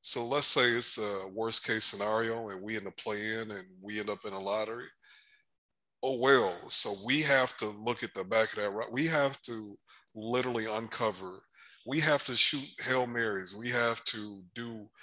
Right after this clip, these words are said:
you know, the person I brought up was Cam Payne, um, Justice Winslow, dudes who have quote unquote high talent, who teams like, "You know what? Like, you can come be the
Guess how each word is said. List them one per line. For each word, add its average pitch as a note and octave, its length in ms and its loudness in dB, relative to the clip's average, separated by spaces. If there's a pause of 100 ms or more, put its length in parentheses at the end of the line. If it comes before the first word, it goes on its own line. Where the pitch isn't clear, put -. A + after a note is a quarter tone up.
(560)
you A2 120 -6
know, G#2 200 -2
the G2 80 -10
person A#2+ 360 0
I G#2+ 60 -6
brought A#2+ 180 2
up A2+ 60 -4
was A2 120 2
Cam A#2+ 320 -2
Payne, A2 380 -4 (440)
um, G#2 400 -6
Justice A2 460 2
Winslow, G#2+ 600 -6 (500)
dudes A#2+ 960 0 (160)
who A#2+ 160 -8
have A#2 520 2 (220)
quote A#2 220 -6
unquote A2 560 -8
high A2+ 480 2
talent, G2 520 -2 (880)
who A#2+ 120 -12
teams B2 420 0
like, A2 240 -4
"You C#3 80 -10
know D#3 160 -6
what? D3 320 -4
Like, A2 180 -6
you G2+ 200 -10
can B2 100 -16
come A2+ 200 -2
be A2 140 -6
the G2 300 -4